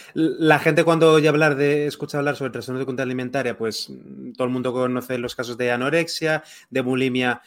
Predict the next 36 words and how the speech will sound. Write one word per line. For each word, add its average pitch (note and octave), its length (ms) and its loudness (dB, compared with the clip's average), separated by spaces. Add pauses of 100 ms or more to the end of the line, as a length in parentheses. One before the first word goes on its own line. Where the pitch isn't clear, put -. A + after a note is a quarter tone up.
(180)
eh, C3 180 -2
algo C3 220 0
también, C3+ 420 0
y C#3 120 -2
luego C3 240 -2
también C3+ 280 -2
esas C3 260 -8
di-, C3 160 -4
diferentes B2 560 -6
variantes, C3 960 0
etcétera, A#2+ 420 -8
etcétera. A2+ 500 -8 (260)
Me C3+ 80 -2
ha - 20 2
gustado D3+ 240 2
mucho D3 260 -4
que D3 380 0 (220)
pusierais C#3+ 580 -2
el, C#3+ 480 -2 (300)
eh, C#3 960 -2
el D3 120 -6
toque C#3+ 200 -4
de D3+ 60 2
atención D3+ 580 -2
en, C#3+ 280 -8 (260)
claro, D3 220 -4
es A#2+ 100 -8
que - 80 -14
estos D3+ 300 -10
trastornos D#3 760 -10
a - 20 -8
nivel B2+ 220 -8
psicológico D3 500 -10
giran D3 420 -8
muchísimo C#3+ 680 -10
alrededor C3+ 720 -6